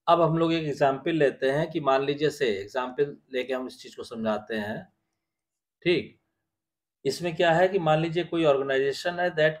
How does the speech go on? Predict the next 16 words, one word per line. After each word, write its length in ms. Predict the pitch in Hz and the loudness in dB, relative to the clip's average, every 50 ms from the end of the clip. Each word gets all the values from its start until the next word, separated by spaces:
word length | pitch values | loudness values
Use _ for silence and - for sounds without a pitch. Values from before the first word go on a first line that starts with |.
| - | 0
contains 480 | 143 139 139 - 147 156 160 170 165 180 | 0 0 0 0 -2 0 0 -2 -4 -6
a 80 | 165 | -4
membership 640 | 151 139 131 135 151 185 190 - - - 175 170 - | -4 -2 -4 2 2 2 2 2 -2 -4 -4 -4 -4
file 320 | _ 120 113 110 120 143 - - _ _ _ _ _ _ - | _ -2 -2 0 -2 -4 -6 -8 _ _ _ _ _ _ -4
in 200 | 151 147 143 135 | -4 -4 -2 2
which 240 | 151 175 185 180 - - _ 151 160 | 2 2 2 2 -2 -10 _ -2 -2
each 200 | 180 185 175 170 160 | 0 0 -2 -4 -4
record 420 | 160 156 156 160 160 165 170 165 - - | -6 -4 0 4 4 4 4 4 2 0
contains 500 | 147 139 135 127 - 156 160 165 170 156 - | 0 0 0 -2 0 0 0 0 0 0 2
the 100 | 190 - - 139 | 0 2 2 0
following 400 | 135 135 143 143 151 160 160 147 | 0 4 4 4 4 2 0 2
data 380 | 143 131 127 127 - 165 180 202 208 - - | 2 2 2 2 0 0 0 0 0 -2 0
for 160 | 156 143 143 | 2 2 2
a 80 | 151 160 156 | 2 0 -2
given 340 | 131 127 127 135 139 127 117 | 0 0 2 2 2 0 -2
member। 340 | 107 101 95 90 90 - | -6 -8 -8 -12 -14 -16